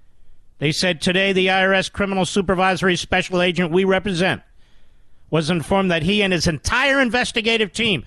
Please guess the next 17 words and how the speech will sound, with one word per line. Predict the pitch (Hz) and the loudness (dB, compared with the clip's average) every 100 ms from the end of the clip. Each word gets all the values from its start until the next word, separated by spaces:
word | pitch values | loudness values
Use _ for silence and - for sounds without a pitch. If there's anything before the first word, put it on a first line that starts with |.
| - - - | -12 -14 -2
are | 151 | 0
they | 165 | 2
all | 180 202 233 247 | 4 4 4 4
Republicans, | 262 - 254 302 294 294 294 240 | 2 0 0 0 0 -2 -2 -2
America?, | 285 302 330 330 359 370 - - - - - - - - | 0 2 2 2 0 0 -4 -18 -20 -20 -20 -20 -12 -4
"are | 170 | -2
being | 226 226 | 0 0
removed | 220 220 240 262 226 | 0 2 2 2 0
from | 226 | -2
the | 220 | 0
ongoing | 220 240 240 214 233 240 226 | 2 2 0 0 2 0 0
and | 185 | -2
sensitive | - 226 226 220 208 | 0 -2 -2 -2 -2
investigation | 202 190 214 - 196 202 208 185 190 | 0 0 0 0 -2 0 -2 -2 -2
of | |
the | 170 | 0
high-profile, | 175 214 220 190 185 156 160 151 160 202 | 2 0 0 0 0 0 0 2 2 0